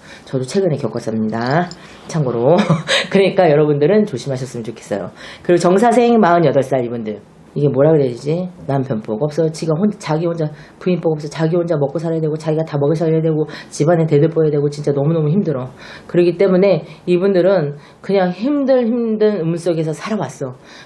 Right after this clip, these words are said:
근데 팔월 달부터는 그럼 어때?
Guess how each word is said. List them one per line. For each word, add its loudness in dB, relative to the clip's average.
근데 2
팔월 2
달부터는 0
그럼 -2
어때? -4